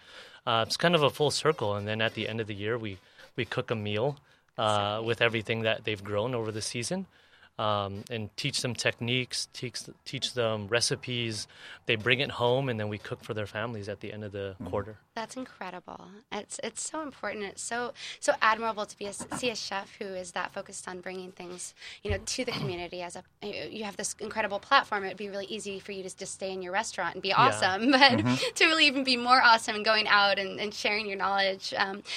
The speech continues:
Speaker 1: to try to help inspire change. That's incredible. Um, so I know some people say when you talk about, and chefs and restaurateurs talk about sourcing from local farms and local fishermen, there are challenges. You know, it's, it's more
Speaker 2: Mm-hmm.
Speaker 1: expensive. There's kind of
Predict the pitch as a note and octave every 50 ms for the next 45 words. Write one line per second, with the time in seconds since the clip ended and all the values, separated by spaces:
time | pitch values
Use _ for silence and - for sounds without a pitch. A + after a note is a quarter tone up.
0 | - - - - - A3+ G#3+ G3+ F#3+ G3+ - A3+ G3 F#3 - - - - - A3
1 | G#3+ - - G3+ F#3+ F#3+ G3 - - - D#4+ F4+ C#4+ A3 A3 - - - - -
2 | - - - A#3+ - - C4 C4 - C3+ - A#3 - - - - - - - A#3+
3 | B3 A#3+ A#3+ B3+ - - - - - - - - - D4+ D#4 D#4+ D#4 D#4+ E4 E4
4 | - D4 C#4 C#4 - C#4 C4+ - A#3+ A3+ G#3 - - G3+ G3 F#3+ F#3+ F#3+ G3 G3
5 | F#3+ F#3+ - - G3 - - - G3+ G2 F#2+ G2 - - - - - - - -
6 | G3+ F3+ F3+ - - - - F#3 F#3+ F#3+ F3 F3+ - - G3 F#3 F3+ - - F#3
7 | F3+ F3 F3+ - - - - G3 F#3+ G#3+ - F#3+ F#3 F#3 - - - G3+ G3 G3
8 | - G#3 F#3+ F#3+ F3+ F#3+ F#3+ F#3+ F#3 - - G3 - - C4+ B3+ A#3+ B3 B3 A3+
9 | - G3+ F3+ F#3 - - - - - - G3+ G3 - G#3 - - D#4 D4+ - -
10 | C#4 C4 B3 A#3+ A#3 A#3 A3+ - - - - - - - A#3+ A#3 A#3 - - F#3
11 | F3 E3+ E3+ F3 F#3 E3+ E3+ F#3 G3+ F#3 F3+ E3+ - - - G#3+ - D#3+ C3+ G3
12 | F#3+ G#2+ G#2 - - B3 A#3 A#3 - A#3+ A3+ A3+ G3+ G3 G3 F3+ - - - G3+
13 | F#3 F3